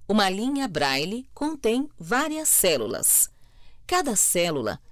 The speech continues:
pode gerar um caractere braille para leitura tátil. À medida que as informações na tela do computador são alteradas, os caracteres braille também mudam.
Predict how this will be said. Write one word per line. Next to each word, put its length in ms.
pode 260
gerar 400
um 160
caractere 640
braille 520
para 260
leitura 540
tátil. 580
À 80
medida 500
que 100
as 140
informações 800
na 160
tela 380
do 100
computador 600
são 260
alteradas, 760
os 160
caracteres 680
braille 600
também 380
mudam. 560